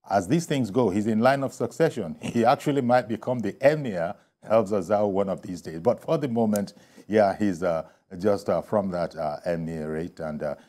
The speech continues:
he has been voted now. And, well, you can see, you can't, you, you, you, you can't hear the applause that's going on. But, um,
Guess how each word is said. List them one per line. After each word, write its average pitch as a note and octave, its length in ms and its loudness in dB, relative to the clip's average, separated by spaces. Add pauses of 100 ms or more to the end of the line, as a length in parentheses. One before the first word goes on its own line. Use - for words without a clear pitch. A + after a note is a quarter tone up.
(240)
he F2+ 160 -4
has F#2 280 0
been E2 400 -6 (120)
voted F2+ 440 -4
now. E2+ 500 -2
And, D#2 280 -6 (260)
well, D2 160 -4
you D2+ 120 -6
can D2+ 180 -6
see, F2 320 -4 (300)
you F2 100 -6
can't, G2 300 0 (420)
you, F#2+ 140 -6 (100)
you, F#2 420 -10
you, F2 220 -10
you F2 100 -4
can't G2 220 -2
hear F2 200 0
the D#2+ 180 -2
applause F2 500 -2
that's - 220 -20
going E2 360 -4
on. D2+ 140 -6
But, D2+ 320 -8
um, D2 160 -8